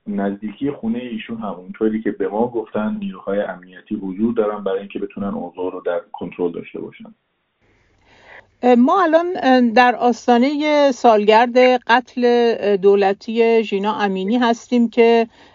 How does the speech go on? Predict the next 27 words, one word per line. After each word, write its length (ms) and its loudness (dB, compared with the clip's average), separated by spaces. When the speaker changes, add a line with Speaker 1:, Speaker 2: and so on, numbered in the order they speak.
Speaker 2:
اه، 220 2
به، 380 4
به 160 0
شکلی 360 -4
مشابه، 680 2
البته 440 0
ایشون 280 -6
به 100 0
دلیل 380 2
بدحجابی، 1040 0
اه، 160 -2
بازداشت 640 2
شد 200 -2
و، 40 6
اه، 680 -2
وقتی 260 -4
منتقل 500 -2
شد 180 -4
به 400 0
پایگاه 420 4
نیروهای 640 2
انتظامی 500 0
اونجا، 580 4
اه، 420 0
به 240 0
قتل 380 2
رسید. 340 -4